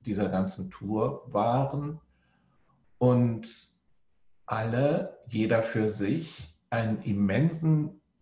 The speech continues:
Beitrag geleistet hat, äh, für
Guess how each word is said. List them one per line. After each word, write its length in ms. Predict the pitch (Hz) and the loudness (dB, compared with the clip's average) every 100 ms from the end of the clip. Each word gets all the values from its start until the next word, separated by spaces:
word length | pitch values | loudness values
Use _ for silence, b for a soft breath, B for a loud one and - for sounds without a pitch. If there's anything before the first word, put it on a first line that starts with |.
| _ _ - - | _ _ -20 -2
Beitrag 640 | 101 117 - - 113 - | 2 2 0 -2 -4 -4
geleistet 760 | 101 95 95 98 - - - - | -4 -2 -2 -2 -4 -6 -6 -2
hat, 440 | 160 - - - b b b b b _ - - - | -2 -4 -10 -20 b b b b b _ -20 -20 -4
äh, 200 | 123 101 | 0 2
für 1040 | 98 - - - - 120 117 110 107 - | 0 -8 -16 -14 2 4 6 6 6 4